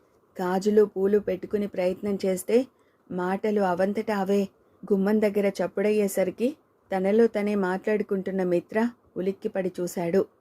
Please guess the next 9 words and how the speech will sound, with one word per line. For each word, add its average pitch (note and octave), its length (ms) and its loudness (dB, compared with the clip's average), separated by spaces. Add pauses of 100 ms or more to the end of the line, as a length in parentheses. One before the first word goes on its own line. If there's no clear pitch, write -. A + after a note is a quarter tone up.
(140)
వరుసగా F#3+ 480 0
గుమ్మం G3 420 0
దగ్గర G3 300 0
నిలబడి F#3+ 580 2 (320)
అతన్నే G#3+ 420 -2
చిత్రంగా A3 600 -2
చూస్తూ G#3+ 440 0
ఉన్నారు F#3 440 2 (340)
హరిత, F#3+ 540 0